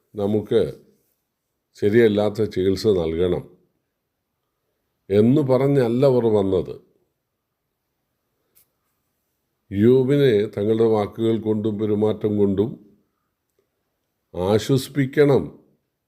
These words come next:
എന്ന് പറഞ്ഞാണ് വന്നത്. ആ നല്ല ലക്ഷ്യത്തിലാണ് അവർ വന്നത്. പക്ഷേ അവരുടെ വരവ് ഇയ്യോബിന്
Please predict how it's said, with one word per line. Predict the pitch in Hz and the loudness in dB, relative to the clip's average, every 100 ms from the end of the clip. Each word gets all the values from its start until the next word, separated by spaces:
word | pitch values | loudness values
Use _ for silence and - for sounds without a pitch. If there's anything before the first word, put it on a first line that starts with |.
| - | -4
എന്ന് | 107 107 117 120 139 135 - | -2 0 0 0 0 -2 -4
പറഞ്ഞാണ് | 104 104 120 127 110 110 | -4 0 2 2 2 0
വന്നത്. | 107 101 104 107 113 110 - | -2 -2 -2 -2 -4 -8 -10
ആ | 98 | -6
നല്ല | 101 101 107 120 139 139 | -4 -4 -2 0 4 4
ലക്ഷ്യത്തിലാണ് | 110 - - 131 131 117 98 92 | 2 -2 -2 -2 0 -2 -2 -2
അവർ | 87 82 | -4 -4
വന്നത്. | 80 80 80 71 - _ _ _ _ _ _ _ _ _ _ _ _ _ _ _ _ _ _ _ _ _ - _ _ _ _ _ _ _ _ _ _ _ _ _ _ _ _ _ _ _ _ _ _ _ _ _ | -6 -6 -6 -8 -12 _ _ _ _ _ _ _ _ _ _ _ _ _ _ _ _ _ _ _ _ _ -20 _ _ _ _ _ _ _ _ _ _ _ _ _ _ _ _ _ _ _ _ _ _ _ _ _
പക്ഷേ | 98 - 101 90 87 - _ _ _ _ _ _ _ _ _ _ _ _ _ _ _ _ _ _ _ _ _ _ _ _ - | -10 -4 0 0 -2 -12 _ _ _ _ _ _ _ _ _ _ _ _ _ _ _ _ _ _ _ _ _ _ _ _ -6
അവരുടെ | 90 101 104 | -2 2 2
വരവ് | 95 95 101 | 2 2 0
ഇയ്യോബിന് | 95 98 98 101 98 | 0 2 2 0 -2